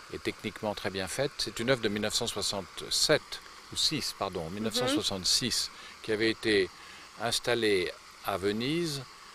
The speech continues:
Speaker 1: à la Biennale de soixante-six et sans autorisation.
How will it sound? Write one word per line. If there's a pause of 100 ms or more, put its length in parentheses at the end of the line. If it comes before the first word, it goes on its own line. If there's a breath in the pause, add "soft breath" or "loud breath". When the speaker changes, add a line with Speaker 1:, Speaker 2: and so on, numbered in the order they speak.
(580 loud breath)
Speaker 1:
à
la
Biennale
de
soixante-six
et
sans
autorisation.